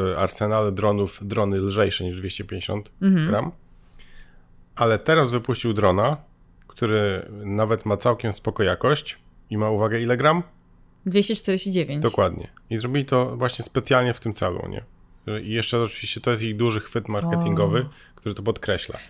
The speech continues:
Speaker 2: Nakleisz naklejkę na tego drona i już się nie kwalifikuje.
Speaker 1: Oczywiście specjalnie jeszcze, to jest taki lekki dron, em,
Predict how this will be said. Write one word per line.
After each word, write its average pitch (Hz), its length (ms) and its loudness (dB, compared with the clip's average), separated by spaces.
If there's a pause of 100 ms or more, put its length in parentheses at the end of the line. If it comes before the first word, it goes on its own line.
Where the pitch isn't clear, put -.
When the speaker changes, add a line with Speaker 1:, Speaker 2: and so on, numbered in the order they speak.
Speaker 2:
Nakleisz 220 380 2
naklejkę 202 380 2
na 180 100 4
tego 180 200 2
drona 180 320 4
i 196 80 2
już 185 140 0
się - 200 2
nie 220 340 2
kwalifikuje. 160 460 -2
Speaker 1:
Oczywiście 120 420 0
specjalnie 120 880 2
jeszcze, 104 720 0
to 113 80 -2
jest 104 60 -4
taki 110 200 -6
lekki 120 400 0
dron, 110 400 2
em, 95 1040 -2